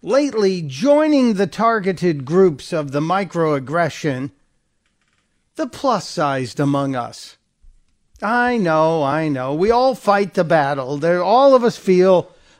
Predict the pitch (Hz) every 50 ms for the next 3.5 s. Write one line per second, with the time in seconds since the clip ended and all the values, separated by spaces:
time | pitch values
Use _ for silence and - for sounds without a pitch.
0 | - 156 165 180 147 156 170 185 196 156 - 202 175 175 170 175 180 185 190 190
1 | 185 - - - 170 160 160 160 170 170 170 156 160 170 160 - - 147 147 147
2 | 151 156 151 151 156 151 147 151 156 151 139 131 127 147 147 143 135 127 - -
3 | - 160 147 139 131 - - 147 139 135